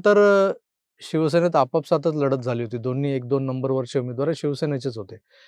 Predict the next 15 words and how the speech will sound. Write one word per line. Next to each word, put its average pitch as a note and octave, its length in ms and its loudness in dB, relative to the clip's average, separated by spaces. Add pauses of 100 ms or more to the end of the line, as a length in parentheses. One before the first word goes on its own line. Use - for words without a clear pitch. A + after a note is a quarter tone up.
(180)
मग F3 120 4
या F3 160 8
ठिकाणी F3+ 400 2
दोन D#3+ 220 2
हजार F#3 200 4
बाराला D3 440 6
जिंकून D#3+ 360 -2
आलेल्या D3+ 260 2
संतोष D3 400 -2
धुरींचा C#3+ 520 -2
क्लेम D3 360 0
मात्र C#3 240 -4
यंदा C3 320 -2
डावलला A2 360 -2
गेलाय. F#2 260 -16